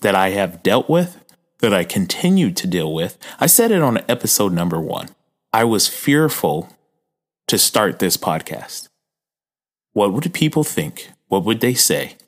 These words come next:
What are his credentials? Right? That's fear setting in. And in order to overcome fear,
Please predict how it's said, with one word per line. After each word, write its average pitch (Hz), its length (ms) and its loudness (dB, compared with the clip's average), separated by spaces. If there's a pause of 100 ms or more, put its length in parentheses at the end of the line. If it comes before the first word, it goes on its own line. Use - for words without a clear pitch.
(680)
What 107 280 2
are 165 120 4
his 139 320 2
credentials? 92 800 -4 (520)
Right? 196 340 0 (1200)
That's 110 240 0
fear 117 400 0
setting 90 420 0
in. 78 140 -8 (1400)
And 143 60 4
in 151 100 4
order 190 260 4
to 147 360 4 (300)
overcome 196 560 4
fear, 98 480 2